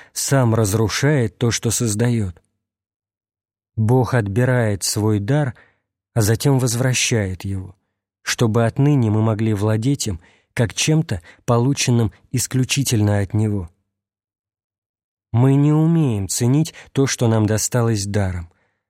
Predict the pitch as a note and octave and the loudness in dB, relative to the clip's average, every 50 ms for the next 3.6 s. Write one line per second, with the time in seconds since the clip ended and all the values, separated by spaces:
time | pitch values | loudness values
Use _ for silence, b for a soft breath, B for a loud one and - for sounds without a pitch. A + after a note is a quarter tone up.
0 | _ _ - B2 C3+ C#3+ C3+ C3 C#3 C#3 - D#3 C#3+ - C#3 B2+ - C3 A#2+ A#2 | _ _ 0 2 2 2 2 2 0 0 0 -2 -2 -2 -2 -2 0 0 0 0
1 | A2+ B2+ B2+ B2 B2 A#2+ A2 F2+ - - C3 C3 C#3 D3+ D#3 D3+ C3 G#2+ G2 F2 | 0 2 2 2 2 2 0 -2 -2 0 0 2 2 2 2 2 0 0 -2 -2
2 | - - - G#2 F2+ E2+ b b b b b b b - C3 C3 C3 - B2+ A2+ | -4 -6 -6 -8 -10 -12 b b b b b b b 2 4 4 4 2 0 0
3 | - B2 A#2+ A#2+ A#2+ A#2+ C3 C#3+ C#3+ C#3 A2+ B | 0 2 2 4 4 4 4 2 2 0 -2 B